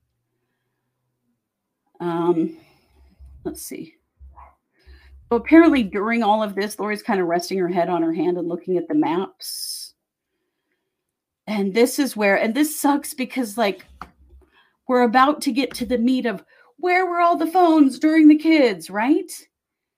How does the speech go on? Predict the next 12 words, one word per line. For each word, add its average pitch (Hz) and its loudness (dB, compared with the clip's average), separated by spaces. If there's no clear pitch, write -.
Um, 196 0
and 220 -8
that's 180 -8
when 208 -10
they 175 -4
ended 170 -10
for 165 -20
the - -18
<laughs> - -
day. - -6
It's - -20
like, - -10